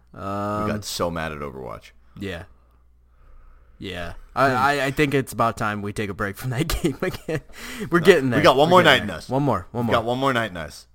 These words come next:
Speaker 2: One more night of just
Speaker 1: Um,
Speaker 2: pure wins.
Speaker 1: And then I actually got into a little bit more of Let's Go Eevee. Been
Speaker 2: Oh,
Speaker 1: trying
Speaker 2: snap.
Speaker 1: to
Speaker 2: How far are you in that game, by the way?
Speaker 1: Uh, I think I've beat th-, three of the gym leaders.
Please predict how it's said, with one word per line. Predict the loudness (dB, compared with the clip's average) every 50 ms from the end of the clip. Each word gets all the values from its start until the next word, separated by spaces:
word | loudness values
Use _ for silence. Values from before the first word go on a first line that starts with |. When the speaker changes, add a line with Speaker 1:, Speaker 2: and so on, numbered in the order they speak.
| _ -10
Speaker 2:
One | -8 -4
more | -2 -2
night | 0 0
of | 0 0 0 -2 -2
just | -6 -8
Speaker 1:
Um, | -10
Speaker 2:
pure | -10 -8 -6 -6
wins. | -4 -4 -4 -6 -6 -10 -12 -16 -18 -14 -8 -4
Speaker 1:
And | -2 0 2
then | 2 2
I | 2 2 2
actually | 0 -2 -2 -4 -4 -4
got | -4 -4 -4 -4 -2
into | -2 -4 -4 -6 -6 -8 -8 -6 -6 -6 -6 -6 -6 -6 -6 -6 -6 -8 -8 -10 -14 -20 _ _ _ _ _ -10
a | -4
little | -2 0 0 0
bit | 0 0 0
more | 0 0 0 0 0
of | 0 0 0 0
Let's | -2 -2 0 2
Go | 2 2
Eevee. | 2 2 0 -2 -2 -6 -10 -14 _ _ _ _ _ _ _ _ _ _ _ _ _ _ _ _ _ _ _ _
Been | -6 -6 -4 -4
Speaker 2:
Oh, | -6
Speaker 1:
trying | -4 -2 -2 0 0 0 0
Speaker 2:
snap. | 0 0 0 2
Speaker 1:
to | 2
Speaker 2:
How | 2 2 0 -2
far | -6 -8 -8 -8 -10
are | -10
you | -10 -8 -8 -8
in | -8 -8
that | -10 -12 -12
game, | -14 -16 -14 -14 -14 -16 -16 -20 -20 _
by | -20 -18 -16
the | -16 -16
way? | -16 -16 -18 -18 -18
Speaker 1:
Uh, | -20 -20 -18 -18 -18 -18 -18 -18 -18 -18 -18 -18 -18 -18 -18 -18 -16 -16 -14 -14 -12 -10 -10 -10 -8 -8 -8 -8 -8 -8 -6 -6 -6 -6
I | -6 -4
think | -4 -4 -2
I've | -2 -2
beat | -2 -4 -4 -6 -10
th-, | -18 -20
three | -20 -20 -18 -18 -18 -18 -18 -18 -20 -20 -20 -20 -20 -20 -20 -20 -14 -10 -8 -6 -4 -2 -2 -2 -4 -4 -6 -4 -6 -6 -8 -10 -20 _ -16 -12
of | -8 -8 -8 -8 -10 -10
the | -10 -8 -8 -8 -8 -4
gym | -2 0 0 0 0 -2
leaders. | -2 -2 -2 -4 -4 -6 -10 -14